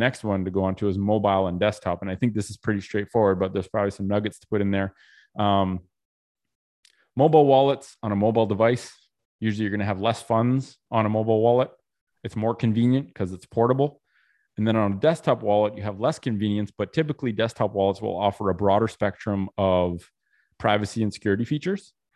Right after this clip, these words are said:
And typically you'd use a desktop wallet for, like, mid to deep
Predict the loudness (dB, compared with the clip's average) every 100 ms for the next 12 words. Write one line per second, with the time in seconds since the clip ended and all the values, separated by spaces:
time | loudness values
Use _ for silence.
0 | _ _ _ 0 2 4 2 2 0 -2
1 | -4 -2 -2 -2 -2 -2 0 0 0 0
2 | -2 0 -2 0 0 -2 -4 -4 -4 -2
3 | 0 0 -4 -8 -4 -4 -6